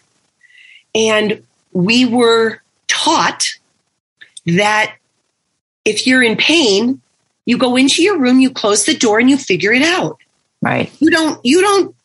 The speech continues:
Speaker 1: you know, give anyone else, you don't bring that into any conversation. So it was, pain was, was looked at as negative and bad.
Speaker 2: Right.
Speaker 1: Just like, oh, if you need healing,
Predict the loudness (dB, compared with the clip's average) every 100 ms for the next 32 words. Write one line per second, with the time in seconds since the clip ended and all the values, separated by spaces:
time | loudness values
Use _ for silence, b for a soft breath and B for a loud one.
0 | -8 -2 -2 -2 -2 0 2 2 2 2
1 | 0 0 -2 -4 B B B 0 2 2
2 | 2 2 2 0 0 0 -2 -2 -2 -4
3 | -4 -4 -2 0 0 0 0 0 -2 -4
4 | B B -4 -2 -2 -2 0 0 -2 -6
5 | _ _ _ -6 -2 0 2 2 2 0
6 | -2 -4 b b -4 -2 0 -2 0 -2
7 | 0 0 0 0 0 -2 -4 -4 -4 -2
8 | -2 -2 -2 -2 -2 -2 -6 -14 _ _
9 | _ -4 -4 -4 _ _ _ _ _ _
10 | -8 -4 -2 0 0 0 0 -2 0 0
11 | 0 -2 0 2 0 -4 -8 -2 0 2
12 | 2 2 0 -2